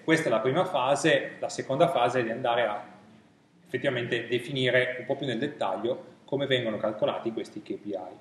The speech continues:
sono quelli più significativi. Ehm, ovviamente molti di questi K P I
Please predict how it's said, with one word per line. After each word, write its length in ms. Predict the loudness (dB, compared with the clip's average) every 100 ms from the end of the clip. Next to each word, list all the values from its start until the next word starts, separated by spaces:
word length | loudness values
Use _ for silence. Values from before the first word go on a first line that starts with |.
| -20 _ _ _ _
sono 360 | -14 -8 -8 -10 -20 -20
quelli 220 | -8 -6 -6
più 280 | -8 -8 -10
significativi. 840 | -10 -10 -10 -10 -12 -12 -20 -20 -20 _ _ _ _ _ _ _ _ _ _ _ _ _ _ _ _ _ _ _
Ehm, 580 | -2 2 2 0 -4 -10 -16 -20 -20 -14 -4
ovviamente 840 | 8 10 10 6 2 -2 -4 -8 -20 -20 -20 _ _ _ _ -20 _ _ _ _ _ _ _ _ _ _ _ -20 0
molti 440 | 8 8 8 2
di 100 | -2
questi 300 | -2 -2 0
K 220 | 2 2
P 40 | 4
I 640 | 4 4 4 4 4 2